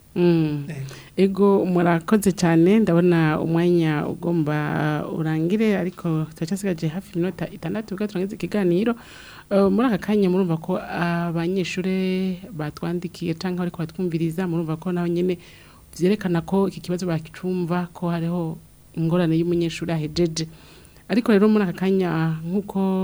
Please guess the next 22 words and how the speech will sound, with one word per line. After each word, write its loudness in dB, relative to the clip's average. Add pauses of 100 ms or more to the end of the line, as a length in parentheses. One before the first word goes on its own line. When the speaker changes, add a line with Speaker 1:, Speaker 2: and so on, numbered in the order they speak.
(640)
Speaker 1:
mm, 0
mwagiye 2
mubicako, -2 (360)
turashaka -2
muduhe 2
ibintu 4
nyamukuru 0 (520)
bikwiye 0
gukoreka, -2
na 2
cane -2
cane -2
abavyeyi 2
baterera 2
iki? -2 (1120)
Kuko 0
twavuze 0
ngo 0
batange -2
imitahe, -2
ngo -4
baziganye, 2